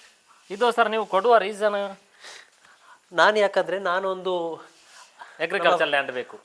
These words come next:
Speaker 2: ಅಲ್ಲ, ಫ್ಯಾಮಿಲಿ ಅವರ ಇರುವಾಗ ಮನೆಯಲ್ಲೇ ಇರ್ಲಿಕ್ಕೆ ಆಗುದಿಲ್ಲ.
Speaker 1: ಹಾ, ಹಾ, ಹಾ.
Speaker 2: ಅವಾಗ ಏನಾದ್ರು ಮೊದಲು ಕೃಷಿ ಮಾಡಿಕೊಂಡಿದ್ರು,
Speaker 1: ಹಾ.
Speaker 2: ಒಂದು, ಒಂದು ಎಪ್ಪತ್ತೈದು ಸೆನ್ಸ್ ಅಥವಾ ಒಂದು ಎಕರೆದ ಜಾಗ ನಾನು
Speaker 1: ಬೇಕು.
Speaker 2: ಹಾ, ನೋಡುವ ಅಂತ ಹೇಳಿ.
Speaker 1: ಹಾ, ಕೃಷಿ ಮಾಡ್ಲಿಕ್ಕೆ ಜಾಗ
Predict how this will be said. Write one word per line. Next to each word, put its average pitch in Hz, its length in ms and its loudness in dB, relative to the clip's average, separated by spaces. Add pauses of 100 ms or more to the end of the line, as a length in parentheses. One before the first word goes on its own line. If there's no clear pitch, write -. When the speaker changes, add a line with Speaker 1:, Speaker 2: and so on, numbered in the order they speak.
(120)
Speaker 2:
ಅಲ್ಲ, 156 120 0 (140)
ಫ್ಯಾಮಿಲಿ 185 440 0
ಅವರ 180 140 -2 (260)
ಇರುವಾಗ 143 400 -2 (260)
ಮನೆಯಲ್ಲೇ 190 480 -2 (140)
ಇರ್ಲಿಕ್ಕೆ 151 340 -6 (120)
ಆಗುದಿಲ್ಲ. 131 420 -6 (180)
Speaker 1:
ಹಾ, 139 80 -12
ಹಾ, - 0 - (100)
ಹಾ. 127 60 -14 (240)
Speaker 2:
ಅವಾಗ 190 180 -4 (100)
ಏನಾದ್ರು 190 200 -2 (100)
ಮೊದಲು 185 240 -4 (100)
ಕೃಷಿ 175 240 -14 (200)
ಮಾಡಿಕೊಂಡಿದ್ರು, 139 520 -4 (200)
Speaker 1:
ಹಾ. 143 60 -18 (160)
Speaker 2:
ಒಂದು, 233 160 -6 (600)
ಒಂದು 175 200 -8 (380)
ಎಪ್ಪತ್ತೈದು 170 520 -6
ಸೆನ್ಸ್ 143 260 -8
ಅಥವಾ 151 140 -6 (120)
ಒಂದು 185 260 -8
ಎಕರೆದ 139 300 -4 (140)
ಜಾಗ 151 260 0 (120)
ನಾನು 151 160 -4 (460)
Speaker 1:
ಬೇಕು. 175 180 -4 (160)
Speaker 2:
ಹಾ, 143 80 -4 (240)
ನೋಡುವ 143 300 2
ಅಂತ 135 140 -10
ಹೇಳಿ. 131 140 -10
Speaker 1:
ಹಾ, 120 140 -14
ಕೃಷಿ 160 240 -8
ಮಾಡ್ಲಿಕ್ಕೆ 147 380 -4
ಜಾಗ 147 120 2